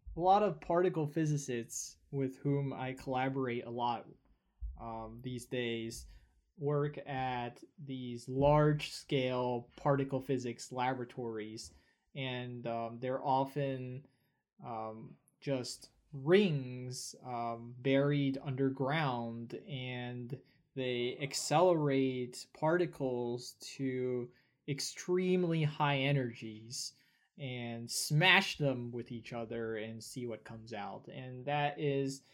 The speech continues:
uh, really, um, uh, uh, uh, really the central effort in, um, high energy physics and in particle physics, uh, i-, these days. So, um,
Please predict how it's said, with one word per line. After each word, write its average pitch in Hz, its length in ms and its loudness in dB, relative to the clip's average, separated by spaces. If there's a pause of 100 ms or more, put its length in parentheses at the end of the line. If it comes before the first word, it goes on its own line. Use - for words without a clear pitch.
(360)
uh, 135 120 -2
really, 143 640 4
um, 127 480 -6 (920)
uh, 143 60 -6
uh, 131 440 -6 (120)
uh, 135 160 -6 (340)
really 214 260 6
the 180 80 4
central 196 600 4
effort 143 460 2
in, 127 540 -6
um, 117 420 -6
high 147 200 0
energy 135 380 0
physics 160 500 0
and 123 120 -6
in 117 140 -8
particle 117 420 -8
physics, 113 640 -10
uh, 113 360 -14 (180)
i-, - 80 -12 (100)
these 117 220 -8
days. 113 560 -10 (600)
So, 185 640 6
um, 151 440 4